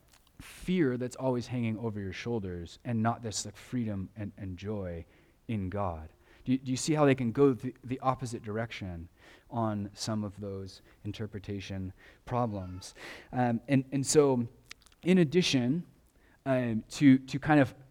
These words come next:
overemphasizing, overcompensating, and saying, "Hey, it's all about hell and judgment and God's sexual ethic and whatever else," to the exclusion of other really important doctrine. In addition to kind of an overreaction, overemphasis, uh, there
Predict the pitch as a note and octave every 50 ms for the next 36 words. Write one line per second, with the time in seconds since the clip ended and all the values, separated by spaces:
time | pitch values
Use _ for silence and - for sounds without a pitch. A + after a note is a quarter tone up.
0 | - _ _ _ - D#3 D#3+ E3 F3 D#3 D3 E3 D#3 - D3 D#3 D#3+ E3 D3+ -
1 | - C3+ B2+ C3 C3 B2+ C#3 C3+ D3 D3+ D#3 F3 F3 D3 D3+ D3+ C#3 - - C#3
2 | C#3+ D3+ D3 C#3+ C3 A#2 - A2+ G#2+ G#2 A#2+ B2 A#2 A2 - C3+ B2 A#2 G#2 -
3 | C#3+ D3+ C3+ B2 - - - B2 C#3 D3 D3+ C#3+ B2+ A#2+ A#2+ A2+ G#2 A2 A2+ A2+
4 | A#2 A#2 A#2 A2 G2+ - A#2 A#2 A2+ G#2+ A2+ A2+ A2+ A2 G#2 G#2 G#2 G2 - A#2
5 | - - A#2+ A2+ A2+ - - A#2+ A2 - - A2 G#2+ G#2 G2+ - A2+ - A2 G#2
6 | G#2 G#2+ G#2+ A2+ A2+ G#2 G#2+ G#2+ G#2+ G#2 - - B2+ A#2 A#2 A2 G#2+ - A2 G#2+
7 | - - - C#3 C3+ D#3+ F3+ E3+ D3+ C3 A#2 A2+ G#2+ A2+ A2 A2 G#2 G#2 G#2+ A2
8 | A2 G#2+ G2+ F#2+ G2 - - A2+ G#2+ G2+ G2+ F#2+ F2+ - - - - _ - B2+
9 | C#3 C#3+ - - A2 A#2 C3 C3+ B2 A2+ G#2+ G2+ G#2 - D#3 F#3 G#3 - - C3+
10 | A2+ G#2 G#2+ B2 D#4+ - - - - - - - - - C#3+ D3 D3 C#3 C3 B2
11 | - - D3+ C#3+ C#3 D3+ C#3 C3 B2 B2+ C3 - - - C3+ A#2+ A#2 - C#3 C3+
12 | C3 A#2 A2+ A2+ G#2+ - _ - D3+ F3 E3+ - A#2 - - G#2 G2 A#2+ D#3 -
13 | - - - - - - - - - - - C3 B2+ B2+ C3 C3+ C#3+ C#3+